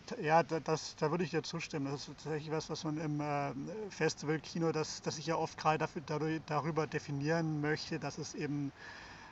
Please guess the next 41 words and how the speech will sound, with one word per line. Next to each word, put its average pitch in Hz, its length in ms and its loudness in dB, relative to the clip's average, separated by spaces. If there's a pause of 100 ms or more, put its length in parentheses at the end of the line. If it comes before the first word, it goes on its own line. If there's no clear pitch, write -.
(180)
ähm, 143 500 2 (600)
nicht 180 320 2
das 165 140 2
Erzählkino 156 800 2
ist, 156 360 0
das - 400 -4 (220)
im 139 140 0
Multiplex 160 580 0
läuft 147 460 0
und, 139 180 -2 (160)
ähm, 147 440 0
das 151 160 -4
sich - 200 -8
über 143 240 -2
die, 139 280 -2
äh, 139 580 -2 (220)
dass 151 200 -4
das - 80 -8
stattdessen, 151 500 0
äh, 143 40 2
ein 147 480 2
Kino 156 220 2
der 151 120 2
Kontemplation 151 720 0
zum 160 140 -4
Beispiel 139 300 -2
sein 135 280 -2
möchte 135 500 -4
oder 131 440 -6 (640)
das - 260 -6
immer 151 180 2
wieder 151 140 2
aufs 147 200 -2
Neue 160 220 8
versucht, 151 560 0
dokumentarische 147 800 4
Elemente 139 560 -2
im, 135 460 0
im 135 100 -2
Spielfilm 143 560 -4
unterzubringen. 139 800 -4